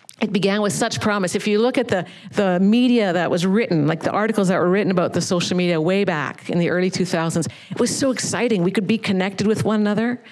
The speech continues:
and it meant that we had the illusion that we would now understand each other. If you think about the, um, translation apps, in fact, somebody just this week was telling me about how he had been trying to have a conversation with,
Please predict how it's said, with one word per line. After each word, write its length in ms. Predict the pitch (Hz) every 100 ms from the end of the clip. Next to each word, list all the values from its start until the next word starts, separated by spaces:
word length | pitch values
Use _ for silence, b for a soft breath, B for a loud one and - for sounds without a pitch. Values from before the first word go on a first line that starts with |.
| B B -
and 440 | 180 196 254 285 262 - - B B B B B B B B -
it 260 | 190 185 -
meant 560 | 214 208 262 403 -
that 160 | 302 285
we 200 | 277 269
had 520 | - - 254 269 269
the 200 | 247 233
illusion 760 | 214 190 233 277 277 160 139 151
that 160 | 165
we 120 | 190
would 160 | 196 214
now 300 | 190 196 202
understand 580 | 175 180 175 - 190 180
each 200 | 143 151
other. 280 | 139 147 151 B B
If 120 | 208 247
you 80 |
think 280 | 233 294 285
about 260 | 214 208 196
the, 240 | 202 190
um, 220 | 165 151
translation 640 | 147 240 208 - 214 - 220
apps, 300 | 151 120 -
in 60 |
fact, 240 | 214 233 -
somebody 360 | - 247 240
just 240 | 208 214 -
this 240 | 196 -
week 200 | 233 233
was 160 | 185 -
telling 320 | - 202 202
me 120 | 190
about 180 | 180 180
how 300 | 170 185 180 B B B
he 240 | - 233 233
had 320 | 220 202 175
been 300 | 196 190 185
trying 320 | - 208 214
to 100 | 220
have 160 | 202 180
a 40 |
conversation 880 | 175 202 165 165 214 208 - 185 170
with, 380 | 170 165 170